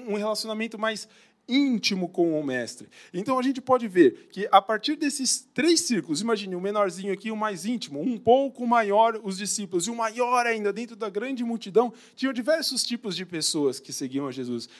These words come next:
E assim também é na nossa vida hoje em dia.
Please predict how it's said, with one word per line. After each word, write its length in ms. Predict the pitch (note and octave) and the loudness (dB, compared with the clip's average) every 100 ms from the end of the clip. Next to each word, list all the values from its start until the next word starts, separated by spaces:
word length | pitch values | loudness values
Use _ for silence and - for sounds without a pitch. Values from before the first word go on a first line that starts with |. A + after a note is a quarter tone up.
| - | -12
E 100 | G3+ | -2
assim 220 | A3 C#4+ C#4 | 0 0 -2
também 340 | B3+ B3 A#3 | 4 4 6
é 100 | A3+ | 4
na 120 | A#3+ | 2
nossa 340 | A3+ A3+ C4+ F#3+ | 2 0 0 -2
vida 340 | E3+ A3+ B3 | -2 2 2
hoje 280 | F#3 A#3+ D4 | 4 6 6
em 60 | |
dia. 280 | F#3 F3 D#3+ | 6 4 4